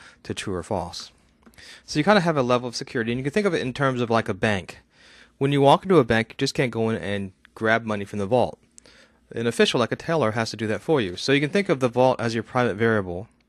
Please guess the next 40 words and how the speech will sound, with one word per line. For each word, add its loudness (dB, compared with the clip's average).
and -2
the -4
teller 2
as 2
your -2
public -8
method. 0
And -16
when 0
you -2
talk 2
to 0
the 2
teller, -2
then -2
that -4
public -2
method -6
can -8
go -4
change 4
the 0
amount 0
of -4
money -2
in -4
the -4
bank, -8
bring 2
your -2
money -2
back 0
to -8
you -4
from -8
the -6
vault, -6
and -6
you, -4
uh, -4